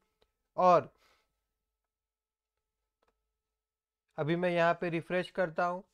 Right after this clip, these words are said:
और रिफ्रेश करने के बाद अगर मैं आपको नीचे लेके जाऊँ तो देखिए यहाँ पे इस प्रकार से अभी एक डेट प्रिंट हो रहा है। उसी प्रकार से आप जिस तरह का फॉर्मेट का, जो फॉर्मेट का डेट प्रिंट कराना चाहते हैं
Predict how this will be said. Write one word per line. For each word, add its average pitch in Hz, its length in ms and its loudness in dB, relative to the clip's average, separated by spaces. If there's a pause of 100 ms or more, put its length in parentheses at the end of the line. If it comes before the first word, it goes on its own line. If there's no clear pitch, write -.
(1040)
और 185 200 4
रिफ्रेश 180 380 0
करने 185 280 0
के 175 140 -4
बाद 175 240 4
अगर 185 200 0
मैं 175 160 -2
आपको 175 220 -2
नीचे 170 340 -4
लेके 175 280 -4
जाऊँ 160 260 2
तो 170 120 -4
देखिए 165 320 -4
यहाँ 160 320 4
पे 170 120 -2
इस 170 100 -4
प्रकार 147 380 -2
से 160 160 -4
अभी 143 200 -4
एक 139 160 -6
डेट 151 280 -2
प्रिंट 127 300 -8
हो 123 120 -6
रहा 117 160 -4
है। 117 180 -6
उसी 147 220 -4
प्रकार 196 380 4
से 180 160 -4
आप 175 140 2
जिस 196 240 -2
तरह 175 200 2
का 170 200 -2
फॉर्मेट 165 460 0
का, 156 180 -2
जो 175 180 -2
फॉर्मेट 170 400 -2
का 175 120 -4
डेट 160 280 -6
प्रिंट 165 240 -6
कराना 151 440 0
चाहते 147 420 -4
हैं 202 180 0